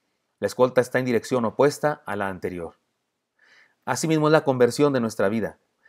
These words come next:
Se trata de un cambio radical, un giro que nos pone en una,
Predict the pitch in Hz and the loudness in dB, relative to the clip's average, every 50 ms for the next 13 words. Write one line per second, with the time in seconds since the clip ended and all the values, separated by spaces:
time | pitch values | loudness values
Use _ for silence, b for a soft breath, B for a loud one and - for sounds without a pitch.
0 | b b b - - 107 120 117 - 123 127 131 131 131 131 123 123 123 127 117 | b b b -10 -4 0 0 2 4 4 2 2 0 0 0 0 2 2 2 2
1 | 117 107 104 95 - 120 120 110 107 113 117 - - - 165 160 156 156 147 - | 4 2 2 0 0 0 0 2 2 -2 -4 -4 -4 -2 0 2 2 2 2 2
2 | 120 107 107 - - - 135 135 143 143 147 - - 107 110 123 127 131 127 - | -2 -4 -4 -4 -2 0 0 0 0 -2 -4 -4 -6 -8 -6 -4 -4 -4 -6 -8